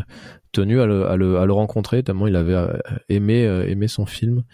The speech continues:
Et, euh, ce que je comprends, euh, moi, c'est clairement le genre de film qui, qui me parle beaucoup. Euh, j'aime beaucoup le, ouais, le blabla en début de film, alors qu'en général, c'est un peu, ça pourrait vite me sortir du film,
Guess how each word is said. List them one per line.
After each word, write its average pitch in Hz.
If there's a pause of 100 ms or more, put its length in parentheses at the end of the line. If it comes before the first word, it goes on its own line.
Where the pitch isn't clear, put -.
(460)
Et, 90
euh, 82
ce -
que 107
je -
comprends, 107
euh, 90
moi, 104
c'est 104 (180)
clairement 117
le 123
genre 107
de 95
film 110
qui, 85
qui -
me 85
parle 98
beaucoup. 107 (800)
Euh, 85
j'aime 87
beaucoup 117
le, 85 (260)
ouais, 92
le 113
blabla 98
en 107
début 92
de 92
film, 107
alors 90
qu'en 117
général, 107
c'est -
un 92
peu, 98 (360)
ça -
pourrait 110
vite 113
me 110
sortir -
du 101
film, 123